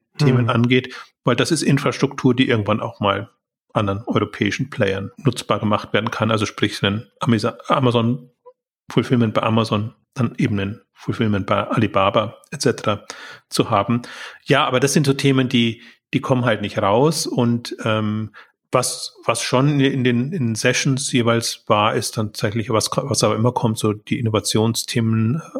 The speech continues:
Speaker 1: automatische Lieferroboter und, und, äh,
Speaker 2: Ja.
Speaker 1: solche Sachen.
Speaker 2: Aber das ist ja klar, ne, dass das, dass da, dass da die Entwicklung weitergeht. Mich würde halt, äh, schon interessieren, von welchen Umfängen wir da sprechen, also von welchen Volumina oder zumindest eine Dimension,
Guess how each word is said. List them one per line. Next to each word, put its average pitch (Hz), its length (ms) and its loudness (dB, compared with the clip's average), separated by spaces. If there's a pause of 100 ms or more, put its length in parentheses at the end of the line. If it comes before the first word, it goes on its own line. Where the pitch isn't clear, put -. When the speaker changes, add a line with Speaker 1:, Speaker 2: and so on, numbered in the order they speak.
(100)
Speaker 1:
automatische 113 840 0
Lieferroboter 107 1500 0
und, 104 380 -8
und, - 320 -2 (260)
äh, 131 40 2
Speaker 2:
Ja. 117 200 2
Speaker 1:
solche 107 300 -2
Sachen. 107 360 -2 (440)
Speaker 2:
Aber - 120 0
das 151 140 4
ist 143 100 2
ja 131 120 2
klar, 113 300 0
ne, 127 140 4
dass 131 180 0
das, 123 140 0
dass - 200 -4
da, 120 280 2
dass 120 220 -4
da 123 120 0
die 143 100 -2
Entwicklung 127 360 0
weitergeht. 117 420 -2
Mich 135 240 2
würde 131 160 2
halt, 120 160 2
äh, 165 580 -2
schon 135 280 2
interessieren, 127 480 0
von 120 160 -2
welchen 120 280 2
Umfängen 117 580 0
wir 113 80 0
da 120 220 -2
sprechen, - 580 -4
also 120 140 -2
von 117 220 -2
welchen 120 440 -2
Volumina 131 1000 4
oder 135 260 4
zumindest 143 260 2
eine 139 60 4
Dimension, 131 800 4